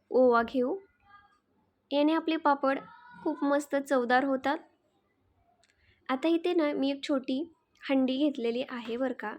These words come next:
हे बघा, छोटी कळशी घेतलेली आहे, तुम्ही बघू शकता. मस्तच. आता आपल्याला याच्यामध्येच, याच्यावरती पापड बनवून घ्यायचे आहे. तुमच्याकडे अशी कळशी नसेल ना, तुम्ही छोटं पातेलं घेतलं तरी चालेल. आता ना, आपल्याला इथे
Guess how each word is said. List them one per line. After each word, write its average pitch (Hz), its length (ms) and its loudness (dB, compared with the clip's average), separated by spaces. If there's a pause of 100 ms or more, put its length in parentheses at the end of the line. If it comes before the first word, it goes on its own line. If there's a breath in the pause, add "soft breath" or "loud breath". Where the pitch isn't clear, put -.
(440)
हे 294 100 -2
बघा, 254 200 0 (120)
छोटी 285 260 0
कळशी 277 480 2
घेतलेली 254 480 0
आहे, 262 380 -4 (580 soft breath)
तुम्ही 262 160 -2
बघू 247 280 -2
शकता. 226 440 -6 (140)
मस्तच. 233 520 -8 (560 soft breath)
आता - 160 -2
आपल्याला 269 320 0
याच्यामध्येच, 254 760 -4 (640)
याच्यावरती 254 560 0
पापड 254 380 0
बनवून 247 300 0
घ्यायचे 247 320 -2
आहे. 226 140 -8
तुमच्याकडे 294 480 -2
अशी 302 180 0
कळशी 262 400 2
नसेल 277 360 0
ना, 226 100 -4 (400 soft breath)
तुम्ही 311 200 2
छोटं 294 220 4
पातेलं 277 480 2
घेतलं 277 360 -2 (120)
तरी 262 200 2
चालेल. 247 460 -4 (840 loud breath)
आता 294 200 -2
ना, 349 100 2
आपल्याला 302 320 0
इथे 277 380 -2